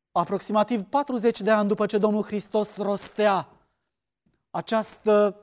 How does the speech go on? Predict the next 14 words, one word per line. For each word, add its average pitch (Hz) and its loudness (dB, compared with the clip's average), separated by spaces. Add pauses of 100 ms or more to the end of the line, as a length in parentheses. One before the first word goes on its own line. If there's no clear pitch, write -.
(320)
invitație 208 -2
plină 196 -4
de 175 -4
regret, 175 -8 (1000)
locuitorii 143 -8
Ierusalimului 147 -6 (340)
ar 165 0
fi 180 -6
vrut 160 -6
să - -14
se 151 -8
întoarcă 147 -8
la 139 -6
Dumnezeu, 131 -10